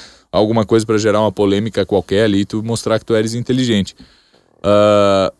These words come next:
mas alguma coisa tem que ser feita, né? Isso pode sim ser feito por todas essas pessoas. Inclusive, né, isso se, é qua-, quase uma questão de mi-, é uma questão mística,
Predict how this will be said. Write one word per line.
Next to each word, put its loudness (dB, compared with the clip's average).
mas 2
alguma 2
coisa 0
tem -2
que -4
ser 0
feita, 0
né? -2
Isso -2
pode 2
sim -6
ser -2
feito -4
por -4
todas -2
essas -4
pessoas. -8
Inclusive, 0
né, 0
isso 0
se, -4
é -2
qua-, -4
quase -2
uma 0
questão -4
de -4
mi-, -4
é 0
uma -2
questão -6
mística, -4